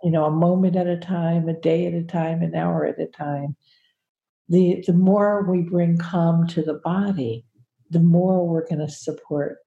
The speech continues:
our immune systems. So, so that, I think, is ve-, a very important thing we can all do,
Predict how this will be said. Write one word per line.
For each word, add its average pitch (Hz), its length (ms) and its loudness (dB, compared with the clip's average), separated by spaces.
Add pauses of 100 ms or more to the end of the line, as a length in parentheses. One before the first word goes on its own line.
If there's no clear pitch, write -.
(180)
our 147 320 -6
immune 151 400 -4
systems. - 840 -18 (800)
So, 170 760 0 (120)
so 214 340 -2
that, 247 540 0
I 233 140 0
think, - 480 -6
is - 360 -6 (240)
ve-, 190 640 -2
a 175 200 0
very 190 500 0
important 175 640 -6
thing 156 220 -4
we 151 180 -6
can 147 200 -10 (140)
all 147 460 -6
do, - 280 -10